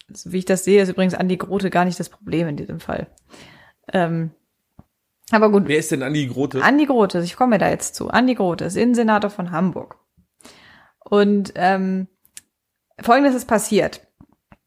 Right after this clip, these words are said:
Speaker 2: Was ist ein Innensenator?
Speaker 1: Sowas wie ein Innenminister.
Speaker 2: Danke, Laura. Das wissen fünfundsiebzig Prozent
Speaker 1: Hamburg ist
Speaker 2: der
Speaker 1: ein
Speaker 2: Hörer nicht.
Speaker 1: Stadtstaat, deswegen, da heißen
Speaker 2: Du hast in einem Stadtstaat studiert, deswegen weißt du, diese ganzen Bums kennst du aus, aber jeder normale Mensch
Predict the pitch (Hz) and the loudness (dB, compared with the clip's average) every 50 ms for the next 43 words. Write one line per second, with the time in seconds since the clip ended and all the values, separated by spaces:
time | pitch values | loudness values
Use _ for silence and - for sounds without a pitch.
0 | _ _ _ - 123 127 135 143 147 123 127 131 151 135 127 123 117 110 110 110 | _ _ _ -8 -6 -6 -6 -6 -6 -4 -4 -6 -6 -4 -4 -4 -4 -4 -6 -6
1 | - 120 117 135 147 - _ _ _ _ _ _ _ _ _ - 202 180 196 185 | -6 -8 -8 -8 -10 -14 _ _ _ _ _ _ _ _ _ -2 0 2 2 2
2 | 190 196 196 185 - 190 185 175 170 160 156 160 170 - - 190 180 185 180 - | 2 0 -2 -2 -2 -2 -4 -4 -4 -6 -8 -8 -10 -10 -10 -10 -10 -10 -10 -14
3 | - _ _ _ _ _ _ _ _ _ _ _ - 120 117 110 - 117 101 76 | -18 _ _ _ _ _ _ _ _ _ _ _ -8 -8 -8 -6 -8 -10 -10 -10
4 | 87 98 104 107 107 110 - _ _ - 120 120 123 139 127 123 123 120 117 107 | -10 -12 -12 -14 -14 -16 -18 _ _ -2 0 2 2 2 2 2 2 2 0 -2
5 | - - _ _ - - 135 127 120 113 - - 214 202 220 220 214 202 214 214 | -6 -12 _ _ -2 2 2 4 2 2 2 2 2 4 4 4 4 4 4 2
6 | 226 - 180 196 - 214 214 214 202 - - - - - - - - - - _ | 2 2 2 2 0 0 0 0 0 0 -2 -4 -2 -2 -2 -2 -4 -8 -12 _
7 | _ - - 185 185 - - 170 180 - - - - 170 170 185 190 160 151 127 | _ -16 -14 -14 -12 -10 -6 -4 -4 -4 -4 -6 -6 -6 -4 -4 -2 -4 -4 -2
8 | 143 139 147 156 156 - 151 131 123 131 135 127 - - - - 143 - - - | 0 2 2 2 2 2 2 2 2 2 2 0 0 -2 0 -2 -2 -2 -2 -2
9 | - 123 113 117 120 - - 127 120 127 143 135 127 131 117 - 123 120 113 107 | 0 0 0 0 -2 -2 -4 -2 -2 2 2 2 2 0 -2 -2 -2 -2 0 0
10 | 113 120 120 - 127 120 117 113 110 117 113 120 117 127 123 - 123 117 117 117 | 0 0 0 0 -2 -2 -2 0 0 0 0 0 -2 -4 -4 -4 -4 -4 -2 0
11 | 123 131 127 127 - - 127 120 - - 110 120 117 123 107 110 117 120 113 113 | -2 -2 -2 -4 -4 -4 -4 -2 0 0 2 2 2 2 2 2 4 2 2 2
12 | 110 107 107 113 120 113 113 117 123 127 - - | 0 0 0 0 0 0 0 0 -2 -4 -6 -10